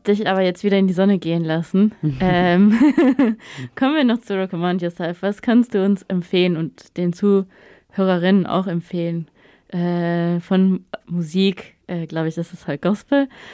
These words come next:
Speaker 1: Aber gibt's sonst noch was, ein Buch, ein,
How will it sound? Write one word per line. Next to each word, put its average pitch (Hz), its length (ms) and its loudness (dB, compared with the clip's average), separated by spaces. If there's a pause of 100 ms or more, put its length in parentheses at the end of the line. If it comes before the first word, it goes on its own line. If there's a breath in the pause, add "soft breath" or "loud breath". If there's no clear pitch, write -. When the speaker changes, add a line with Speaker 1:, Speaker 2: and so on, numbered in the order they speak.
(160 loud breath)
Speaker 1:
Aber 185 220 0
gibt's 190 320 -4
sonst 190 260 0
noch 180 200 -2
was, 175 220 -4
ein 185 140 4
Buch, 180 340 2
ein, 175 320 0